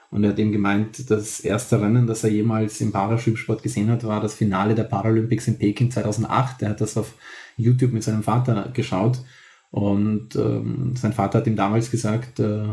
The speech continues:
„James“, das ist der Name des jungen Mannes, „siehst du den jungen Mann aus Österreich? Dem fehlt genauso wie du,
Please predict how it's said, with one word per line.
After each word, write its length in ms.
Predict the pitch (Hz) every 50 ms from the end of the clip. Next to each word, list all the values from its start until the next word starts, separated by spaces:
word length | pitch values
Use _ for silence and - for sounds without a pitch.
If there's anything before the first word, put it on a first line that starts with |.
| 113 127 127
„James“, 400 | - 104 104 123 131 127 - -
das 140 | 113 -
ist 120 | 107 101 -
der 80 | 107
Name 240 | 101 95 98 113 120 120
des 180 | 113 110 -
jungen 180 | - 110 110 107
Mannes, 380 | 107 107 110 117 123 127 - - _ - - - - - - _
„siehst 260 | - 117 110 - -
du 40 | 123
den 420 | 120 120 117 117 120 117 117 120
jungen 320 | 123 113 113 117 120 120 117
Mann 160 | 110 107 113
aus 140 | 120 113 110
Österreich? 600 | 104 131 127 - 120 104 101 104 117 123 127 -
Dem 140 | 117 104
fehlt 240 | 101 - 113 110 110
genauso 300 | - 110 107 107 113 117
wie 100 | 113 110
du, 320 | - - 110 113 117 120